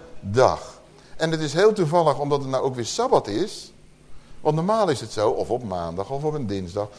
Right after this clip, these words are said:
of het is een donderdag en een donderdag, begin en eind van zo'n, eh,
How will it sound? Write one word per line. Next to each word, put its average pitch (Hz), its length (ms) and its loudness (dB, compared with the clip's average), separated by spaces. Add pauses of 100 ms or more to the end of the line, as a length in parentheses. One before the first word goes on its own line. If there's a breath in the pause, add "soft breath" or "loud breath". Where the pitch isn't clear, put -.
(120)
of 147 180 -2
het 143 120 -6
is 139 160 -4
een 135 180 -6 (280 soft breath)
donderdag 131 540 2
en 139 140 0
een 131 140 0
donderdag, 117 480 0
begin 110 300 -2
en - 100 -8
eind 110 280 -6
van 110 180 -6
zo'n, 90 300 -6
eh, 87 40 -6